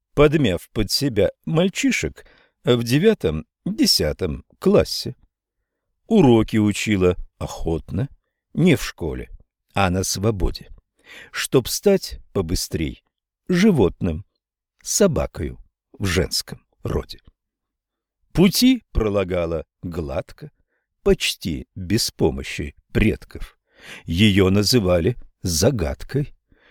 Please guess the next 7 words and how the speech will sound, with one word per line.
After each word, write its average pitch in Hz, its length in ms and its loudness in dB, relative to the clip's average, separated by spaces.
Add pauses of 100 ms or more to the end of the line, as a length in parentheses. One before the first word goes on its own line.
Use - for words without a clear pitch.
(140)
её 113 520 6
называли 131 720 0 (300)
конфеткой. 95 1080 -6 (960)
Крутая 196 640 4
работа, 170 560 0 (120)
вот, 113 520 -2 (140)
но 92 340 -2